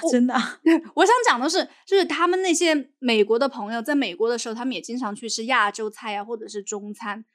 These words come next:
Speaker 2: 但是来到中国一段时间以后，也没有多少天，可能一周吧，其中有一对情侣，他们就受不了了，就在有一天早上，他一定要吃麦当劳，他不想再吃中餐，
Speaker 1: 对。
Speaker 2: 然后在南京到处找麦当劳，然后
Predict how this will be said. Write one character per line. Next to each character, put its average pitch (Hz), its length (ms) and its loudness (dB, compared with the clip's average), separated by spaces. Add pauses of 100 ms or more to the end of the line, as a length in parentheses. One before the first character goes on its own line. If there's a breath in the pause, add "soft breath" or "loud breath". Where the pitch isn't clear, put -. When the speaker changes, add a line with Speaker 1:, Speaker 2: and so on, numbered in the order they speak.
(220)
Speaker 2:
但 370 120 0
是 381 320 2
来 233 280 0
到 269 160 2
中 277 300 -4
国 233 160 0
一 208 100 -2
段 226 180 -4
时 208 220 -8
间 220 340 -8 (120)
以 220 140 -6
后， 240 160 -2
也 254 100 2
没 233 100 0
有 320 120 2
多 285 140 -4
少 269 120 2
天， 247 160 -6
可 233 140 -10
能 208 260 -10 (200)
一 277 120 0
周 233 280 0
吧， 202 340 0
其 - 180 -2
中 311 160 4
有 240 140 6
一 - 20 2
对 247 160 -4
情 208 300 -8
侣， 240 100 -8
他 233 120 -8
们 240 80 -6
就 240 60 -6
受 254 180 -6
不 226 80 -2
了 180 180 -2
了， 165 220 -12 (120)
就 370 160 2
在 370 160 4
有 233 200 0
一 220 40 0
天 294 240 -6
早 - 220 0
上， 269 200 -4
他 262 180 -4
一 233 220 -8
定 311 140 2
要 285 140 0
吃 285 120 -2
麦 269 240 0
当 262 260 -4
劳， 214 400 -4 (100)
他 - 100 0
不 320 160 0
想 302 200 2
再 254 160 0
吃 254 180 -4
中 240 260 -4
餐， 247 280 -2
Speaker 1:
对。 - 60 -14
Speaker 2:
然 - 20 -10
后 294 120 0
在 302 160 0 (320)
南 240 280 -2
京 302 220 -2
到 294 280 2
处 269 240 -8 (160)
找 214 200 -4
麦 220 200 -4
当 214 180 -10
劳， 175 260 -8
然 220 120 -10
后 247 160 -4